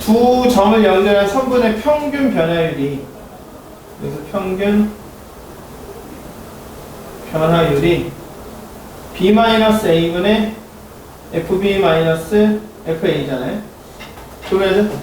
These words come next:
여기를 미분 가능이고 연속함-, 연속의 함수를 이렇게 연결하면 적어도 한 번은 얘랑 똑같은 접선의 기울기가 존재하죠.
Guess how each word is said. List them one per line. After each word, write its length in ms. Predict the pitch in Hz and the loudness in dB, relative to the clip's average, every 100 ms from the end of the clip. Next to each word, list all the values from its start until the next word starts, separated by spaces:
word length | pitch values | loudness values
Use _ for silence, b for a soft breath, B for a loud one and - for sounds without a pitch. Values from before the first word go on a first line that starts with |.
| - - - - | -12 -18 -10 2
여기를 300 | 208 226 254 | 4 6 6
미분 340 | 214 220 247 214 | 6 4 4 4
가능이고 420 | 190 220 226 202 | 4 4 4 4
연속함-, 600 | 185 196 208 220 220 185 | 2 0 0 2 2 2
연속의 320 | 175 196 226 | 0 0 4
함수를 300 | 214 208 202 | 4 4 2
이렇게 160 | 180 170 | -4 -2
연결하면 680 | 151 170 196 202 170 160 160 - - - - - | 0 2 0 0 -2 -4 -6 -12 -20 -20 -20 -2
적어도 440 | 214 214 240 240 | 2 4 4 4
한 100 | 247 | 2
번은 480 | 254 220 196 185 170 | 2 2 2 2 2
얘랑 260 | 202 214 | 4 2
똑같은 460 | 214 - 262 277 233 | 0 -4 -6 -4 -4
접선의 460 | 175 170 196 185 170 | -6 -6 -4 -4 -2
기울기가 360 | 165 165 170 | -4 -2 -4
존재하죠. 680 | 160 143 160 165 - - | -4 -8 -4 -6 -6 -14